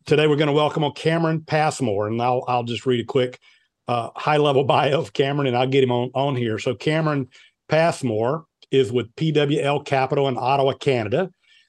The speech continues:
And he is the executive chairman and a portfolio manager with the firm.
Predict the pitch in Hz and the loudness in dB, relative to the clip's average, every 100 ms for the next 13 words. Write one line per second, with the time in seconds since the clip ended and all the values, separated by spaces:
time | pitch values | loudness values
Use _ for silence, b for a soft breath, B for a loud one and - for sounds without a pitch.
0 | _ 127 123 120 147 143 123 127 117 135 | _ -4 -2 0 2 2 2 0 2 2
1 | 131 143 131 - 135 139 131 131 147 151 | 2 0 0 -2 -2 0 0 0 -2 0
2 | - 131 151 143 139 123 131 127 117 123 | 0 0 2 4 4 2 0 0 0 0
3 | 131 - 131 120 - 127 123 139 160 | 0 0 0 0 0 0 0 -2 -4